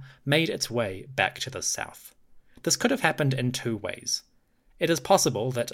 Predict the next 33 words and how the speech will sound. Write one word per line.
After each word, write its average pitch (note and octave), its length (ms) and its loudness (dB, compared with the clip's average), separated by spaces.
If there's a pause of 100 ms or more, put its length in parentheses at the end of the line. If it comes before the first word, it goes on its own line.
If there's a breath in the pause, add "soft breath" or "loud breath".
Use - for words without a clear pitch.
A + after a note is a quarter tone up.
after A2+ 320 0
his G#2 180 -4
death, - 360 -6 (100)
the B2 180 -2
enemy B2+ 460 0
left C3+ 360 4
Sekennen F#2+ 540 -6
Re F2+ 340 -8
lying A2 460 0
on F#2 160 -10
the F2 60 -12
battlefield. - 640 -6 (640)
Then, B2 520 2
soldiers C#3 520 4
from A#2 180 -4
the A2 100 -2
south - 480 -2 (260 soft breath)
might C3+ 280 2
have C3 180 -2
recovered A#2+ 640 -2
their B2+ 140 -2
king's F#2 340 -10
body. - 440 -6 (840)
They F3 120 2
took G3+ 200 2
it F#3+ 120 -4
back D#3+ 200 -2
home F#2 460 -2
and G#2+ 280 -8
prepared B2+ 400 0
it - 140 -8
for - 140 -14
burial. G2 500 -6